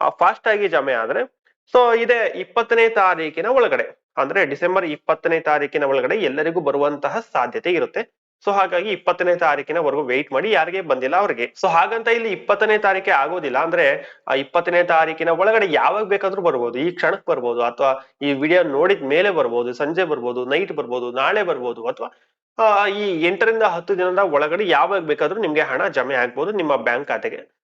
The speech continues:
So ನಿಮ್ಗೆ ಬಂದಿದ್ಯಾ ಇಲ್ವಾ ಅಂತ ಕಾಮೆಂಟ್ ಮುಖಾಂತರ ತಿಳಿಸಿ, ಹಾಗೇನೆ ಯಾವ ಜಿಲ್ಲೆಗೆ ಬಂದಿದೆ ಅಂತ ಕಾಮೆಂಟ್ ಮುಖಾಂತರ ತಿಳಿಸಿ. ಓಕೆ, ಇದಿಷ್ಟು ಗೃಹಲಕ್ಷ್ಮಿ ಯೋಜನೆಯ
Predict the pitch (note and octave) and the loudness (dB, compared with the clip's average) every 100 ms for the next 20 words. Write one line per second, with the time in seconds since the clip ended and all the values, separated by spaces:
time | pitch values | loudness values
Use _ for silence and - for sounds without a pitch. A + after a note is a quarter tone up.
0 | _ B3 B3 B3 A#3 G#3 G#3 G3 G3 F#3+ | _ 2 2 2 2 2 0 2 2 2
1 | F3+ E3 E3+ G3 D#3+ C3+ C#3+ D3 C#3+ C#3+ | 2 0 2 2 2 2 0 0 -2 -4
2 | B2+ B2+ A#2 A#2 F#3+ C#4+ C#4 - C#3 C#3+ | -2 -2 -4 -4 -4 -4 -6 0 0 2
3 | D#3+ C3+ B2 F3+ D#3 B2+ F3 G3 F3 D3+ | 0 2 2 4 2 -2 0 2 2 0
4 | C3 B2 D#3 - A#2+ C3 B2+ B2+ A#2+ A#2+ | 0 -2 -4 -6 -4 -6 -8 -8 -6 -6
5 | C3+ C3+ - - G#3+ F3+ D#3 A3+ - A3 | -8 -10 -6 0 0 2 0 0 0 0
6 | F3 G3 A#3 A3+ A#3 A#3 G#3 F3+ F3+ G3+ | 2 2 0 0 2 4 4 4 4 4